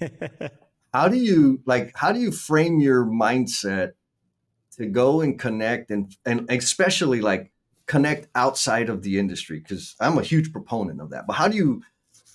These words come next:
Speaker 2: frame your mind so that you can really be super, super present and expand your network such that it'll help you grow in exponential ways?
Speaker 1: It's a really good question.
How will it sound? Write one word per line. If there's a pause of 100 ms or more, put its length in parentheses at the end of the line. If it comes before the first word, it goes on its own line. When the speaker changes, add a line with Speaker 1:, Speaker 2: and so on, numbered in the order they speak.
(340)
Speaker 2:
frame
your
mind
so
that
you
can
really
be
super,
super
present (160)
and (680)
expand
your
network (180)
such
that
it'll (100)
help
you
grow
in (140)
exponential
ways? (680)
Speaker 1:
It's
a
really
good
question.